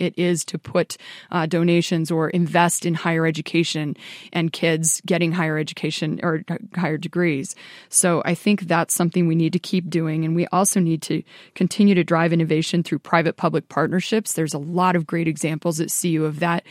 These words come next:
going on in the system. And, uh, I think building a,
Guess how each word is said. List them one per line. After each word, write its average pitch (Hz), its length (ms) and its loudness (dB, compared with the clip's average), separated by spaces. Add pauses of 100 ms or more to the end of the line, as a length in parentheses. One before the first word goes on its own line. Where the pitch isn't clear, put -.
(200)
going 170 300 2
on 165 160 0
in 165 100 2
the - 80 -4
system. 185 500 -2 (380)
And, 165 320 0
uh, 165 300 -2 (160)
I - 100 -6
think 220 380 -2
building 196 460 0
a, 170 120 -4